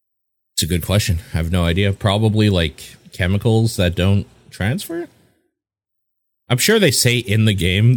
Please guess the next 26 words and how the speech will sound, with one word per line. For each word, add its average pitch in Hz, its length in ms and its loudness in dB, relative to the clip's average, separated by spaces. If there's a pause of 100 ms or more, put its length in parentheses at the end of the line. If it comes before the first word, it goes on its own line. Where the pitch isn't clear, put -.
There 143 220 4
is 202 140 2
a 175 40 4
mission 120 360 4
where 101 100 4
you 98 140 2
go 101 160 2
to, 98 80 2
like, 90 260 -2
a 87 40 0
laboratory. 82 880 -2 (280)
I - 80 -2
just 104 280 -2
didn't 92 160 0
pay 87 120 -2
attention 80 520 -2
to 80 100 -4
what 78 240 -4
there 78 240 -4
was 80 180 -6
said, 80 480 -4
like, 87 180 -2
at 80 160 -4
all 85 240 -2
in 82 80 -4
there. 90 180 -4